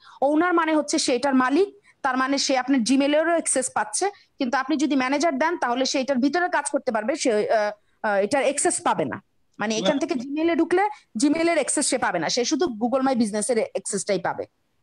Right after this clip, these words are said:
Speaker 2: এবার
Speaker 1: বুঝতে
Speaker 2: আমি
Speaker 1: পেরেছেন?
Speaker 2: উল্টাটা বলি, এবার আমি উল্টাটা বলি। উল্টাটা হচ্ছে যে, যেমন ধরেন আমি ঢাকায়, আহ, যে কোনো একটা বা-, আহ, বায়ারে রাখি, তার পক্ষে আমি কাজ করব, আমি
Speaker 1: হুম।
Speaker 2: তার এই ইয়েটা, আহ, ওয়েবসাইটটা আমি নিজে তৈরি করতেছি,
Speaker 1: হুম।
Speaker 2: বা সে আমাকে সব information দিল,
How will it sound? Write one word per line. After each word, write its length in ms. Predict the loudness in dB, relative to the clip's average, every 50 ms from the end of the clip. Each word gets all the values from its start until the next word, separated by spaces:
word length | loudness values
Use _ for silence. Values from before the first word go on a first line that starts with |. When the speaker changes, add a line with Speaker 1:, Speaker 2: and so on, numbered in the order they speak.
| _ _ _ -6
Speaker 2:
এবার 120 | -2 0
Speaker 1:
বুঝতে 160 | 2 2 4 2
Speaker 2:
আমি 100 | 2 2
Speaker 1:
পেরেছেন? 200 | 2 0 -2 -2
Speaker 2:
উল্টাটা 120 | -2 -2
বলি, 320 | -4 -6 -8 _ _ -16 -8 -6
এবার 140 | -4 -2
আমি 100 | -2 -2 -2
উল্টাটা 340 | -2 -2 -2 -2 -2 -4 -6
বলি। 240 | -6 -8 -10 -12 -16 _ _ _ _ _ _ _ _ _
উল্টাটা 320 | -8 -6 -4 -4 -4 -2 -4
হচ্ছে 200 | -4 -4 -6 -6
যে, 320 | -4 -4 -2 -2 -4 -4
যেমন 200 | -4 -4 -2 -2
ধরেন 160 | -2 0 -2
আমি 200 | 0 0 -2 -2
ঢাকায়, 380 | -4 -4 -6 -4 -4 -2 -2 -2
আহ, 640 | -4 -6 -10 -14 _ -10 -8 -6 -6 -6 -6 -8 -8 -10
যে 80 | -8
কোনো 180 | -6 -4 -6 -6
একটা 140 | -6 -6 -8
বা-, 140 | -8 -8
আহ, 240 | -8 -10 -12 -12 -12 -10 -6
বায়ারে 280 | -2 -2 0 0 -2 -2
রাখি, 320 | -4 -6 -6 -10 -18 -20 -14 -6 -6
তার 100 | -6 -6 -6 -8
পক্ষে 240 | -10 -6 -4 -2
আমি 120 | -2 0 0
কাজ 240 | -2 -4 -4 -6 -4
করব, 380 | -2 0 0 0 0 -2 -6 -8 -14 _ _ _ _ _ _ _ _ _ _
আমি 200 | -2 0 2 2
Speaker 1:
হুম। 80 | 2 2
Speaker 2:
তার 240 | 2 2 2 0 -2 -2
এই 180 | -2 -2 -2 -2 -2
ইয়েটা, 480 | 0 0 0 0 0 -2 -2 -2 -2 -4 -10 _ _ -20 -20 -20 _ -20 -16 -12
আহ, 540 | -10 -8 -6 -6 -6 -6 -8 -8 -8 -8 -6
ওয়েবসাইটটা 400 | -6 -6 -4 -4 -6 -4 -2 0
আমি 120 | 2 4 4
নিজে 240 | 4 4 2 0 0 0
তৈরি 200 | -2 -2 -2 -4
করতেছি, 520 | -4 -6 -8 -8 -10 -12 -8 -6 -6 -6
Speaker 1:
হুম। 800 | -6 -8 _ _ _ _ _ -20 _ _ _ _ _ _ -6 -6
Speaker 2:
বা 100 | -4 -4
সে 140 | -4 -6 -8 -10
আমাকে 240 | _ -4 -2 0 2
সব 80 | 4
information 500 | 4 4 2 2 0 0 0 0 0 0
দিল, 200 | 2 0 0 0